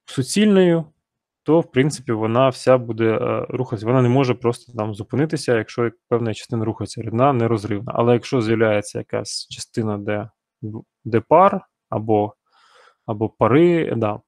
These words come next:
пари, де пари рідини, або газів з'являються, то одразу там іде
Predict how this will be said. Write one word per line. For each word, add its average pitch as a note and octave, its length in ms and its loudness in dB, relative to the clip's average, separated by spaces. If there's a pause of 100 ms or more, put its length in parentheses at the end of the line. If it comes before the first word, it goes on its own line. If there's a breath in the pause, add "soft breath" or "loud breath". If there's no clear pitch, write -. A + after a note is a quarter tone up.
(420)
пари, B2+ 260 4
де A2+ 340 -2
пари B2 400 2
рідини, C3 560 0
або G#2+ 520 -6
газів D#3 640 0 (320)
з'являються, B2+ 720 2
то A2 280 0 (360 soft breath)
одразу C3 340 4
там A2+ 260 0
іде A2+ 360 2